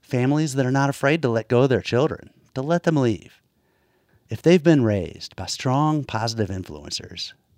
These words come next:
they just may return and bring a fresh perspective to our current problems." Thanks for your recommendation, Ed. That book is Hill Women by Cassie Chambers. What are you reading this summer? Write us and let us know.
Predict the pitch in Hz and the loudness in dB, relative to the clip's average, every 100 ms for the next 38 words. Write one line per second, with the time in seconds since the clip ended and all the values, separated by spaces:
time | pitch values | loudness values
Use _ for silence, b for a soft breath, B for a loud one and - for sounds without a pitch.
0 | _ - 120 110 175 185 - 151 143 113 | _ -4 -4 2 4 2 2 2 2 0
1 | 101 107 98 73 80 87 110 120 - - | -2 -4 -6 -8 -14 -6 -4 -4 -6 -6
2 | 113 - 90 - 92 - 80 - 95 80 | -6 -6 -8 -8 -10 -10 -14 -10 -10 -10
3 | - 95 76 90 87 - - - - _ | -12 -12 -14 -16 -16 -18 -16 -14 -16 _
4 | _ _ _ _ _ _ _ _ _ _ | _ _ _ _ _ _ _ _ _ _
5 | _ - 170 - 202 196 175 151 127 113 | _ -2 0 0 0 2 4 2 0 -2
6 | 98 92 92 80 82 90 - _ _ _ | -2 -6 -8 -10 -10 -10 -14 _ _ _
7 | _ _ _ _ - 147 175 170 - 131 | _ _ _ _ -4 0 4 2 2 0
8 | 107 - - 151 107 90 80 73 - 90 | 0 -2 2 4 4 -2 -10 -18 -14 -12
9 | - - 110 110 101 90 90 - - - | -8 -6 -4 -6 -10 -10 -12 -16 -20 -20
10 | - _ _ _ _ _ _ _ _ - | -20 _ _ _ _ _ _ _ _ -6
11 | 185 233 233 285 170 95 90 - - 85 | -2 2 4 6 4 0 -8 -12 -10 -10
12 | - 87 - _ _ _ _ _ _ 127 | -12 -20 -20 _ _ _ _ _ _ 0
13 | 143 95 - 95 101 104 - - 76 - | 2 0 -6 -6 -4 -4 -4 -8 -12 -20